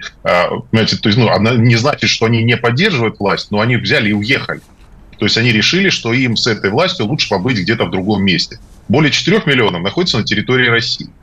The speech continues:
Это не считая той территории, которая, вот я говорю о Донбассе, я говорю о Херсоне, Запорожье, а, Крыме. Это вот эта те-, на этой территории ещё больше десяти миллионов населения, которые тоже ушли от, э, Украины. Так что вот эти заявления,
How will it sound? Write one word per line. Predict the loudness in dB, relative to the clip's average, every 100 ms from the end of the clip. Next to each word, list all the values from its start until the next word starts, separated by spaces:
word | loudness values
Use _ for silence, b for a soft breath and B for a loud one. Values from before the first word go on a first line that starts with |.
| -20 -6
Это | -2 0
не | 2
считая | 2 0 0 0 0
той | -4 -6
территории, | -2 -4 0 0 0
которая, | -2 -4 -2 -2
вот | -2 -2
я | -2
говорю | 0 -4 -2
о | -2
Донбассе, | 0 2 2 2 0 -2
я | -2
говорю | -4 -6 -6
о | -4
Херсоне, | -6 -2 0 2 2 0 B B B
Запорожье, | -4 0 2 2 2 0 -2 -4 -2
а, | 0 0
Крыме. | 0 2 2 2
Это | -2 -2
вот | -2 0
эта | -2
те-, | -2 -2 0
на | -2
этой | -2
территории | -2 -2 0 0
ещё | 0
больше | 0 -2 -2
десяти | -2 -2 0
миллионов | 0 0 0 -2 -4
населения, | 0 2 0 0
которые | -2 -2 -2
тоже | 0 -2 -4 B -2
ушли | 0 2 2 0 -4 -8
от, | -6 -6 -2
э, | 0 2 2 0
Украины. | -2 -2 0 0 -4 -16 _ -16 B
Так | -4 -2
что | 0
вот | 0 0
эти | 0
заявления, | 0 2 2 2 2 2 -2